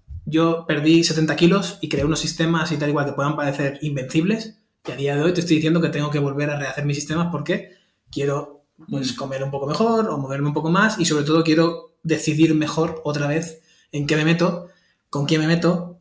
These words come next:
Speaker 1: y a qué le dedico los bloques del día". Y me pasa, no continuamente, pero es, es un poco, los humanos,
Speaker 2: Mm.
Speaker 1: bueno, estamos todo el rato en movimiento, ¿no? Entonces, tienes que parar.
Speaker 2: Revisar.
Speaker 1: Eso es, parar y revisar hacia, hacia dónde vas.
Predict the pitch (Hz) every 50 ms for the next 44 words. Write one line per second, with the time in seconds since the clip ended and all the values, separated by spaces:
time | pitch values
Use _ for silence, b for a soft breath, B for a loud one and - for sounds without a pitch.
0 | _ _ - 160 151 143 143 - 156 147 156 151 151 147 147 151 151 160 156 151
1 | 143 147 147 147 143 143 135 139 127 120 117 120 117 - - - _ _ _ _
2 | _ _ _ _ _ - 160 143 135 139 143 - 185 175 175 - - - _ _
3 | _ _ - 139 139 160 180 175 180 147 143 190 226 220 190 170 - - - 139
4 | - - - 139 - - 156 151 143 156 147 151 165 170 156 139 - - 135 131
5 | 123 - 139 135 - 151 151 151 160 160 135 - - - - 135 139 139 - -
6 | 151 143 143 143 139 143 139 143 143 143 143 139 127 135 151 147 135 - - 190
7 | 180 - - - 147 143 139 - - - _ _ _ _ - 143 143 143 - -
8 | 147 139 139 139 - b b b b b - - 127 - - - - - - -
9 | B B B B B B B - 151 143 143 127 - - - 139 139 151 170 170
10 | 180 165 143 135 - 160 180 180 - - 143 139 - 143 139 135 131 131 127 127
11 | - - 135 131 127 - 95 98 95 - - - _